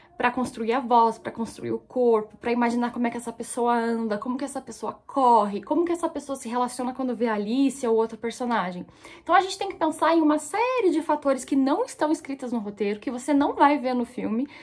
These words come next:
mas é toda a história que a gente cria por trás pra dar vida a esse personagem. Então, é o subtexto, o laboratório, é, criar situações. Às vezes tem gente também que gosta, eu já fiz isso também, tem gente que gosta de escrever histórias pra além do texto, né?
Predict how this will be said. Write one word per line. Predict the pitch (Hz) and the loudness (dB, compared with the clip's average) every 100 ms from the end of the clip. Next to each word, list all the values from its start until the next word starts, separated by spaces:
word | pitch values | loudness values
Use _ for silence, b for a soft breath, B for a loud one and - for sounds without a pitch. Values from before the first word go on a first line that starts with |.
| B B B | B B B
mas | 285 311 | 0 2
é | |
toda | 330 - 381 480 403 | 2 2 4 6 4
a | |
história | 349 - 285 277 285 | -2 -2 0 0 0
que | 285 | -4
a | 269 | -6
gente | - | -6
cria | - 247 254 | -6 -6 -6
por | - 311 330 | -4 -4 -6
trás | - 247 233 269 - | 0 4 6 4 -2
pra | 269 | -4
dar | 247 247 | 0 -2
vida | - 214 | -2 -2
a | 226 | 0
esse | 220 | -2
personagem. | - 214 - 226 196 175 | -6 -8 -4 -4 -4 -6
Então, | 185 202 196 185 _ | -8 -6 -8 -10 _
é | - | -14
o | - | -10
subtexto, | 220 208 277 285 285 285 247 B B | -12 -4 0 2 0 -6 -12 B B
o | 208 | -4
laboratório, | 196 196 185 - 277 262 254 247 247 B B B B - | -2 -2 -4 -4 2 4 4 2 -2 B B B B -4
é, | 208 196 190 190 190 180 - _ _ - _ - - | 0 0 0 -4 -4 -6 -10 _ _ -20 _ -16 0
criar | - 339 294 277 302 | 6 8 10 8 6
situações. | 277 240 233 220 233 226 226 | 0 -6 -6 -4 -4 -2 -2
Às | 214 | -2
vezes | 247 262 269 - - | -2 -2 -6 -10 -4
tem | 277 | -2
gente | 254 277 | 0 -2
também | - 262 277 | -2 -4 -4
que | |
gosta, | 254 214 247 | -2 -2 -2
eu | 285 | -4
já | 269 | -4
fiz | 294 294 | -2 -2
isso | 269 - | -4 -6
também, | 233 220 | -6 -6
tem | 233 240 | -4 -6
gente | 240 | -4
que | 262 | -2
gosta | 254 247 | -2 -2
de | 240 | -10
escrever | - 254 226 196 254 | -6 -4 -2 0 0
histórias | 247 - 247 269 262 - | -2 -2 4 4 4 -4
pra | 247 | 0
além | 233 226 262 | 2 2 2
do | 311 | 2
texto, | 277 247 262 262 - 196 | 0 2 2 0 -8 -8
né? | 202 233 | -8 -8